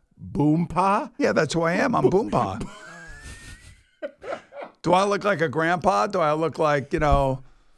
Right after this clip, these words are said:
Speaker 2: whatever that you, what, what did you call your grandparents?
Speaker 1: Grandpa?
Speaker 2: Yeah, grandpa.
Speaker 1: Grandma?
Speaker 2: I'm not a grandpa.
Speaker 1: I
Speaker 2: I'm a
Speaker 1: don't know.
Speaker 2: boompa.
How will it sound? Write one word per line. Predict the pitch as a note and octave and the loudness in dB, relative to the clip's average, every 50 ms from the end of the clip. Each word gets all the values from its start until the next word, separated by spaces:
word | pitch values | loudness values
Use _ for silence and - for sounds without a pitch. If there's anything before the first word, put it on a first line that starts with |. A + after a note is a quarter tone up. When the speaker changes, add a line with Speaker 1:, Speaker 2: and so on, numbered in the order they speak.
| - _ _ _ - | -20 _ _ _ -2
Speaker 2:
whatever | F3 D3+ D3 D3+ D#3 D3+ D#3+ D3+ | 0 2 2 2 2 2 0 0
that | C3+ C#3+ C#3+ C3+ C#3+ | 0 0 -2 -2 -2
you, | C#3+ C#3+ C#3+ | -4 -4 -4
what, | C3+ B2+ D3 E3 - | -4 -4 -4 -4 -2
what | G3 G#3 G#3+ | 0 -2 0
did | - F3+ D3 | 0 -2 -4
you | F3+ | -4
call | C#3+ - E3+ E3 D#3 | 0 0 0 2 2
your | C#3 C#3 | 0 -2
grandparents? | B2 C3+ B2 A2+ G#2+ - - - C#2+ C2 - - - _ _ _ _ _ _ _ _ _ _ _ _ _ _ _ _ _ _ _ _ _ _ _ _ _ _ | -2 -2 -2 -4 -4 -4 -6 -8 -10 -12 -18 -20 -20 _ _ _ _ _ _ _ _ _ _ _ _ _ _ _ _ _ _ _ _ _ _ _ _ _ _
Speaker 1:
Grandpa? | _ - D#2 E2+ G#2+ B2+ - G#3+ A3 G3+ - _ _ _ _ | _ -16 -10 -8 -8 -8 -6 -6 -8 -8 -10 _ _ _ _
Speaker 2:
Yeah, | - D#3+ C#3 - A#2 | -2 -2 -2 -2 -6
grandpa. | G#2+ C3 C3+ B2+ A2 B2 | -4 -2 -2 0 0 0
Speaker 1:
Grandma? | D#3 F#3+ G#3+ | 2 2 2
Speaker 2:
I'm | E3 F#3 | 2 2
not | G3+ G#3 G#3 | 2 0 0
a | |
grandpa. | D#3 D#3 F3+ E3 C#3 A2+ | 0 0 0 0 2 0
Speaker 1:
I | A#2+ - - | 0 0 2
Speaker 2:
I'm | F#3 | 2
a | E3 | 2
Speaker 1:
don't | E3 F3+ F3+ F#3 D#3 | 2 2 0 0 0
know. | - D#3+ | -4 -8
Speaker 2:
boompa. | F2+ - - | -8 -10 -12